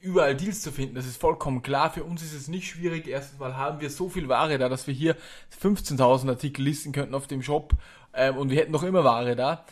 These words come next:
Also uns geht da nichts aus und so haben wir uns halt entschieden dafür. Deswegen, weil einige fragen mich immer, "Hey René, warum hast du da bei dem Shop, du sagst immer nischenbezogen sollte man das Ganze machen, wieso hast du da zehn verschiedene Nischen drin?"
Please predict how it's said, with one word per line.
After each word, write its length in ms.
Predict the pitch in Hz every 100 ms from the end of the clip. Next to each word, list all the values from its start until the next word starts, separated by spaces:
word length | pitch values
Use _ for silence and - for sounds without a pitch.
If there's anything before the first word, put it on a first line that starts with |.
| -
Also 240 | - 135
uns 180 | 151 135
geht 220 | 165 165
da 80 | 165
nichts 300 | 151 143 -
aus 340 | - 117 151 139
und 160 | 123
so 180 | 139 135
haben 200 | 127 127
wir 80 | 127
uns 100 | 123
halt 160 | 117
entschieden 320 | 113 113 131 123
dafür. 240 | 117 123
Deswegen, 400 | 120 - 127 127
weil 140 | 117
einige 280 | 95 123 120
fragen 300 | 117 107 123
mich 160 | 120 127
immer, 100 | 123
"Hey 120 | 120
René, 260 | 117 120 123
warum 220 | 117 123
hast 220 | 113 -
du 40 | 120
da 160 | 117 - - -
bei 80 | -
dem 160 | 120 113
Shop, 320 | 131 120 - -
du 100 | -
sagst 300 | 139 131 -
immer 160 | 127 123
nischenbezogen 720 | 147 170 160 139 139 143 135
sollte 240 | 135 120
man 100 | 127
das 140 | 123 -
Ganze 280 | 120 120 123
machen, 220 | 117 123
wieso 260 | 117 127 120
hast 200 | 120 -
du 40 |
da 120 | 120
zehn 200 | - 123
verschiedene 340 | 117 117 120 123
Nischen 340 | 123 139 -
drin?" 200 | 120 113